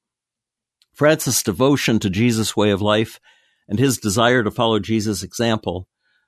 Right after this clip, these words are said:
reflected and reinforced important developments in medieval spirituality. The Poverello, meaning little, poor little man, is one of the most venerated religious figures in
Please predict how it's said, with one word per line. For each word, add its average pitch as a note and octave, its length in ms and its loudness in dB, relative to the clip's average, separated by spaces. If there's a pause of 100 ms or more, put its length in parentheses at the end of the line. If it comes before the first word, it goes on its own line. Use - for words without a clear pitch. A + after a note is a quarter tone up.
(140)
reflected C#3+ 640 0
and G#2+ 240 -2
reinforced A2+ 720 0
important G2+ 460 -4
developments G2+ 600 -4
in G2 560 -2
medieval G#2 460 0
spirituality. F#2 960 -4 (1080)
The - 60 -8
Poverello, B2+ 1080 2 (180)
meaning G2 400 0
little, G2 480 -2 (320)
poor C#3 240 4
little A2 300 2
man, F#2 480 0 (720)
is F#2+ 200 -8
one A#2+ 220 2
of A2+ 140 2
the G2+ 240 2
most G#2+ 400 -2
venerated G#2+ 560 0
religious G2 420 0
figures F#2+ 540 -2
in F2 340 -2